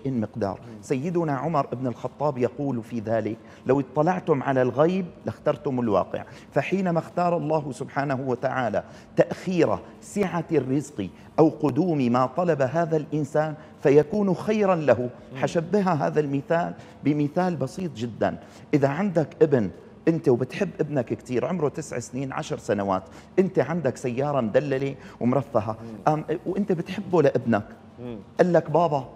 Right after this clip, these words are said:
Speaker 1: بتحبني؟" قلت له: "إيه؟" قال لك: "بابا إذا بتحبني أعطيني مفتاح سيارتك بدي أروح فيها مشوار."
Speaker 2: مم.
Speaker 1: أنت الآن إذا بتعطيه وعمره هالعمر بتكون عرضته للهلاك ولا بتكون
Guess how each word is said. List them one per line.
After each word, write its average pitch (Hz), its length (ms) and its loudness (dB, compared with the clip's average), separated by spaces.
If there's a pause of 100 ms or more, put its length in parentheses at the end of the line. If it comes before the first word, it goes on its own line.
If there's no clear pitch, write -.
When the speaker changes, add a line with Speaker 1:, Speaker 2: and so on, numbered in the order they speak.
(160)
Speaker 1:
بتحبني؟" 175 560 -4 (180)
قلت 165 80 -2
له: 156 140 2
"إيه؟" 151 140 -6 (480)
قال 156 100 0
لك: 151 120 0
"بابا 160 260 2
إذا 160 100 -4
بتحبني 165 360 -6
أعطيني 190 320 -4
مفتاح - 320 -4
سيارتك 139 560 -2
بدي 120 200 -6
أروح 135 120 -4 (100)
فيها 117 180 -2
مشوار." 101 480 -2 (440)
Speaker 2:
مم. 113 80 -12 (220)
Speaker 1:
أنت 208 240 6
الآن 156 460 6
إذا 147 120 6
بتعطيه 160 520 0
وعمره 180 340 2
هالعمر 143 520 2 (360)
بتكون 190 380 0
عرضته 170 480 2
للهلاك 170 640 2
ولا 139 180 2
بتكون 147 440 -4